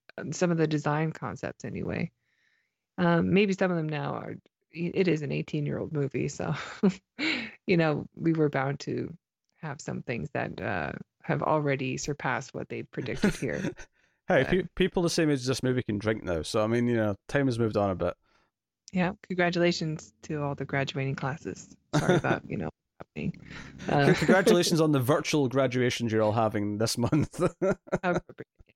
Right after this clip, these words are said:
Speaker 1: Yeah, yeah. So
Speaker 2: <laughs> Uh, it's, yeah. Uh,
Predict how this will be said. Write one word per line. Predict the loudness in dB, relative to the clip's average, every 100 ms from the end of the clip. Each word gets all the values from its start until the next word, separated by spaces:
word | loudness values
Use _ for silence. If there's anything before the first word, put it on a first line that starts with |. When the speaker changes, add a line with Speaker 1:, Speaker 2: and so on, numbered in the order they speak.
| -20 _ -18
Speaker 1:
Yeah, | -18 _ -10 -2
yeah. | 2
So | 2 2 2 0 -2 -8 -6 -8 -6 -8 _
Speaker 2:
<laughs> | -8 -6 -6 -12 -12 -12 -2
Uh, | 0 2 2 0
it's, | -6 -10 -2
yeah. | 0 0 -2 -14 -14 -20 _ _
Uh, | -2 0